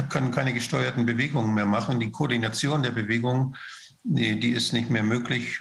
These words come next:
Das ist eine Ataxie, die man, die dann hat. Und wenn es dann noch so eine Schüttel-, äh, Bewegung, so eine immer abwechselnde Gegenbewegung der Antagonisten dann zur Folge hat, der Muskeln,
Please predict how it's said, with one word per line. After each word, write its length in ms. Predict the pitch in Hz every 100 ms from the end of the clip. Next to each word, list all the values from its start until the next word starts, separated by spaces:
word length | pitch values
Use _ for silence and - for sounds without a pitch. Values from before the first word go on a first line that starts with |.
| -
Das 180 | 120 113
ist 100 | 135
eine 100 | 120
Ataxie, 460 | 120 113 - 131
die 100 | 127
man, 360 | 120 117 113 - - - - _
die 80 | 139
dann 160 | 117 107
hat. 200 | 117 156
Und 200 | 113 104
wenn 120 | 110
es 120 | 107
dann 120 | 117
noch 180 | 110 107
so 140 | - 113
eine 160 | 110 -
Schüttel-, 540 | - 139 127 120 - _ _ - - -
äh, 240 | 123 113
Bewegung, 840 | 110 104 120 117 107 107 - - -
so 80 |
eine 300 | 113 107 104 -
immer 160 | 117 110 113
abwechselnde 560 | - 135 139 - 139 120
Gegenbewegung 680 | 117 143 135 131 127 120 120
der 140 | 110
Antagonisten 640 | 107 113 107 110 131 - 120
dann 140 | 117
zur 160 | 113 120
Folge 400 | - 117 107 104
hat, 160 | 107
der 80 | -
Muskeln, 540 | 101 117 - 113 110